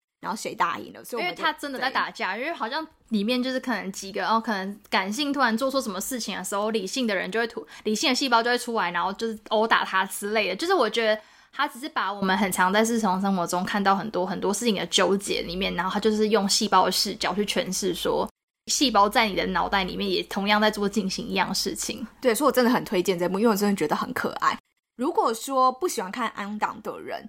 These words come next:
Speaker 1: 你听到这一集，你现在就可以打开来看，因为它就在我们上映的这一期的周末就完结了。
Speaker 2: 哦，
Speaker 1: 对，
Speaker 2: 你就可以，
Speaker 1: 所以你
Speaker 2: 你可以慢慢追。
Speaker 1: 对，你就可以一次追完这样子。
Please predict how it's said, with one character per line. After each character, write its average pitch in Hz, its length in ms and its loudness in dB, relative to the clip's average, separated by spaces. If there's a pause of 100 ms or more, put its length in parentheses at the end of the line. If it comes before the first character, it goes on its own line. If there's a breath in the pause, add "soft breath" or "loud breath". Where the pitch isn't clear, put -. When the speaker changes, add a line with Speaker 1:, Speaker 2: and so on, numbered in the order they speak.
(160 loud breath)
Speaker 1:
你 208 120 -10
听 277 180 -4
到 262 180 4
这 220 220 0
一 208 80 0
集， 190 200 -10
你 180 120 -8
现 262 140 0
在 233 60 4
就 233 80 -2
可 277 60 -4
以 240 40 -4
打 - 140 2
开 208 160 4
来 - 60 -2
看， - 280 -4
因 240 140 0
为 277 100 6
它 269 100 2
就 254 100 -2
在 262 140 4
我 202 120 4
们 170 160 -4
上 208 280 0
映 202 140 -2
的 160 140 -4
这 170 140 -4
一 185 120 0
期 - 260 -12
的 170 140 -4
周 190 300 0
末 196 240 0
就 202 100 2
完 156 280 0
结 76 280 -8
了。 92 340 -6
Speaker 2:
哦， 208 600 0
Speaker 1:
对， 247 80 6
Speaker 2:
你 233 60 2
就 254 40 0
可 277 80 2
以， 226 120 2
Speaker 1:
所 165 100 -6
以 - 40 -8
你 - 60 -12
Speaker 2:
你 220 60 -8
可 233 100 0
以 226 40 2
慢 220 180 0
慢 202 220 -6
追。 175 380 -8
Speaker 1:
对， 247 200 2
你 208 60 -2
就 233 60 -2
可 247 100 -2
以 202 80 2
一 - 20 -8
次 208 100 -4
追 175 220 0
完 160 260 -2
这 - 80 -4
样 - 220 -4
子。 - 180 -12